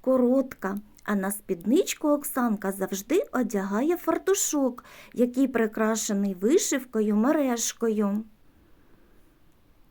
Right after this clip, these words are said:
А це червоний пояс, який є елементом українського одягу. Його пов'язують поверх фартушка. У Оксанки ось такі червоні чобітки.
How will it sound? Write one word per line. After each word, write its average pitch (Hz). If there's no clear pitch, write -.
А 180
це 240
червоний 220
пояс, 220
який 208
є 277
елементом 214
українського 269
одягу. 220
Його 247
пов'язують 226
поверх 208
фартушка. 220
У -
Оксанки 269
ось 226
такі 208
червоні 233
чобітки. 233